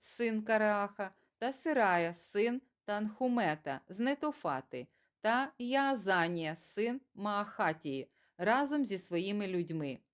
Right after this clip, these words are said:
І Гедалія присягнувся перед ними та їхніми людьми, говорячи їм: «Не бійтеся стати під владними халдейців,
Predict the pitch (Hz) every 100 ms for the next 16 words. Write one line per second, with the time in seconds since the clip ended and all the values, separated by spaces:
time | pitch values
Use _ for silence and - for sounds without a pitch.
0 | _ _ _ - 226 214 220 262 311 277
1 | 165 147 220 214 220 214 262 294 - 269
2 | 240 214 202 214 247 226 214 196 214 220
3 | 220 220 226 247 226 196 165 165 185 175
4 | 160 151 151 147 143 127 _ _ _ 208
5 | 247 254 254 214 170 175 170 - 185 190
6 | 202 254 214 170 170 175 175 185 202 208
7 | 240 247 233 214 - 156